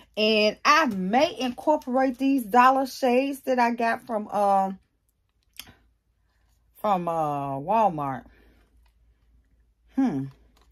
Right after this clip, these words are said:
Regular twenty-seven dollars. Pay one buck for 'em. I'm gonna take the price tag off of 'em. Oh, I don't know. I think I'm gonna leave that on there. That's kinda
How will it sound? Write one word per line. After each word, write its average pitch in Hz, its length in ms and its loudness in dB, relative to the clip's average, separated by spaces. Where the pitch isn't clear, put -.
Regular 220 360 -6
twenty-seven 294 640 -4
dollars. 247 380 -6
Pay 190 200 -2
one 214 220 -2
buck 185 220 -2
for 160 200 -4
'em. 147 60 -4
I'm 156 80 -8
gonna 180 60 -14
take 208 220 -4
the 160 60 -14
price 208 320 -4
tag 147 380 -6
off 135 240 -4
of 147 180 -6
'em. 143 140 -10
Oh, 147 560 2
I 151 200 2
don't 143 140 -2
know. 135 160 -2
I 131 100 -4
think 160 180 -6
I'm 156 60 -6
gonna 143 120 -2
leave 147 220 -2
that 147 160 2
on 143 240 0
there. 139 160 -2
That's 151 200 -2
kinda 151 380 -2